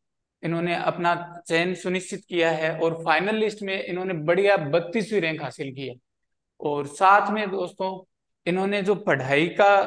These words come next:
अपना जो मतलब regularity का जो किया था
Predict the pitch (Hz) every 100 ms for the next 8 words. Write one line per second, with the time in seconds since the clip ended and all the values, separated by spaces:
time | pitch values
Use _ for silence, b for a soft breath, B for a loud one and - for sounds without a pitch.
0 | - - - - 185 185 - - - 156
1 | 165 156 147 147 156 175 156 - _ _
2 | _ 147 156 190 202 196 208 202 196 196
3 | 175 156 175 - 185 175 185 190 190